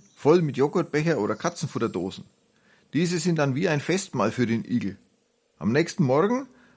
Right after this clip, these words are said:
wenn das Müllauto kommt, sitzt er dann immer noch drin und landet im Müllauto.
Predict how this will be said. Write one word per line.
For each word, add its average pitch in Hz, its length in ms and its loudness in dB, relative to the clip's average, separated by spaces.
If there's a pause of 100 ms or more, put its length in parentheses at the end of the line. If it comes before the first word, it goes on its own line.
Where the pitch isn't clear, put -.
wenn 104 100 -2
das 120 140 4
Müllauto 180 440 4
kommt, 202 300 2
sitzt 151 260 -2
er 151 60 4
dann 127 160 4
immer 196 180 4
noch 123 160 0
drin 151 240 0
und 151 100 0
landet 123 320 2
im 139 80 2
Müllauto. 98 500 -2